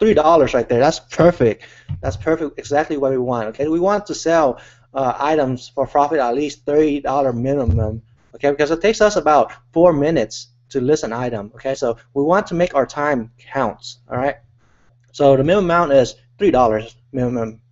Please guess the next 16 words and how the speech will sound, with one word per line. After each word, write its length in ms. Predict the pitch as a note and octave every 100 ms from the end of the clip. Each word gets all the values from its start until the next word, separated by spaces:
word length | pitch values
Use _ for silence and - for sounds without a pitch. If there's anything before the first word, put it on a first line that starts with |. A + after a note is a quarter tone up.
| _
profit. 440 | A#2+ A2 G#2 A2+
That's, 220 | - - - - _ _
so 100 | B2+
I 100 | D3+
would 160 | E3+
list 240 | C#3 D3 -
this 200 | A#2+ C#3
right 240 | C#3 B2
here, 380 | C#3 D#3+ F#3 F#3 _ -
and, 260 | C3 B2
uh, 200 | B2 A#2+ A#2 _ _ _ _
we'll, 360 | C#3+ C#3+ C#3+ C#3
uh, 160 | C3+
move 200 | C3+ E3
on. 220 | G3+ A#3 - _ _ _ C3
Okay, 320 | D#3 A3+